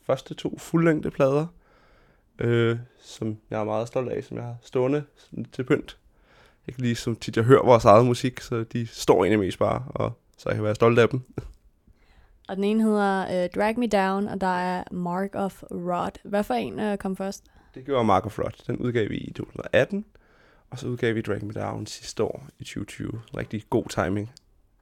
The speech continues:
Speaker 2: Og det er jo, øhm, noget musik, der måske er lidt fjernt for de fleste. Hvad er det helt præcis for noget musik, du laver, Andreas?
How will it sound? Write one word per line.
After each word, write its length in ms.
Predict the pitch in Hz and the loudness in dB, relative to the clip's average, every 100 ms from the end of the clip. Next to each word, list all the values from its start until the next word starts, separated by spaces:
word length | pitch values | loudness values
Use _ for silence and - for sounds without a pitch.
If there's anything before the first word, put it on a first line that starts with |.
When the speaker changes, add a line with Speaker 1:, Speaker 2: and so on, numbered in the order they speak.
| _ _ _ _ _ _ - - _ | _ _ _ _ _ _ -20 -20 _
Speaker 2:
Og 140 | 190 196 | -4 -2
det 100 | 190 | 0
er 140 | 196 208 | 2 4
jo, 400 | 247 262 254 240 | 4 4 4 4
øhm, 640 | 220 208 202 202 202 - _ _ | 2 2 0 0 -2 -6 _ _
noget 240 | 226 226 220 | 2 4 6
musik, 480 | 220 - 185 170 - | 4 2 -4 -4 -2
der 80 | |
måske 400 | 185 190 - 214 - | 0 -2 -2 -4 -2
er 60 | |
lidt 520 | 233 247 285 302 _ - | -4 -2 -4 -6 _ -20
fjernt 600 | - - 202 - - - | -16 -6 -2 -2 -4 -8
for 140 | - | -8
de 140 | - - | -8 -8
fleste. 640 | - - - - - - - _ _ _ _ | -14 -12 -12 -12 -10 -12 -12 _ _ _ _
Hvad 220 | - 196 220 | -2 2 2
er 140 | 208 | 2
det 100 | 247 | 0
helt 200 | 254 - _ | -6 -10 _
præcis 380 | - 240 233 - | -8 -6 -6 -6
for 80 | 226 | -4
noget 200 | 214 208 | -2 -2
musik, 320 | 202 220 214 | -2 -6 -8
du 80 | 214 | -6
laver, 220 | 208 214 | -4 -4
Andreas? 420 | 214 226 214 - | -6 -8 -10 -16